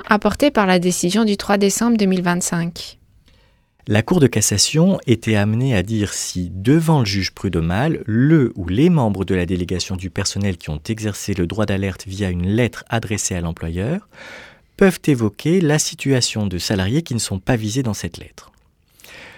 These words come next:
Speaker 2: Sur ce point, elle juge que, puisque le Code du travail ne soumet à aucun formalisme particulier la saisine de l'employeur en cas d'atteinte aux droits des personnes,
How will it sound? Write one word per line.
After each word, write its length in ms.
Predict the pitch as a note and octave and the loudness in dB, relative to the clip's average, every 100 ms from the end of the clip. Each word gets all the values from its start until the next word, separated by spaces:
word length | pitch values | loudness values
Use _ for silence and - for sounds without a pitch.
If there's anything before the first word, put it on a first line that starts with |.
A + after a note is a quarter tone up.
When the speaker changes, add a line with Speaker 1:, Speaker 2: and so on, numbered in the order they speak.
| - - | -20 -12
Speaker 2:
Sur 300 | B2 - G2+ | -6 -4 -2
ce 120 | - | 0
point, 500 | F#2 - B2+ E3+ F3+ - - | -2 0 2 2 2 -2 0
elle 160 | B2 | 0
juge 400 | A#2 A#2+ G#2 - | 2 2 2 0
que, 300 | - F2 D#2+ _ | -2 -2 -2 _
puisque 380 | - F3+ F3 - | -4 0 0 0
le 100 | C#3 | 0
Code 180 | C3 A#2 | 0 -2
du 120 | A2 | -4
travail 420 | - G#2+ G#2 G2 | -6 -4 -2 -2
ne 100 | F#2+ | -2
soumet 380 | F2 - F#2+ F2+ | -4 -4 -2 0
à 160 | D2+ F2 | 0 0
aucun 320 | D3 - E3 | 0 2 0
formalisme 640 | - C#3 C3 A#2+ A#2 A2+ | 0 -2 0 -2 -2 -2
particulier 720 | G#2+ A2+ - A2 G#2+ G#2+ G#2 | -4 -6 -6 -8 -8 -2 0
la 140 | F#2+ E2 | 0 0
saisine 340 | - G#2+ A2+ | -2 -2 0
de 80 | G2 | 0
l'employeur 520 | F#2+ F#2+ F#2+ G2 G2 | -2 -4 -4 -2 -2
en 80 | E2+ | -4
cas 140 | - | -6
d'atteinte 380 | E2 F2+ F#2+ F2+ | -6 -6 -6 -8
aux 60 | D#2+ | -8
droits 200 | F#2 A2+ | -4 -4
des 120 | G2 | -4
personnes, 560 | - - - A2+ D#3 | -8 -4 -2 0 -2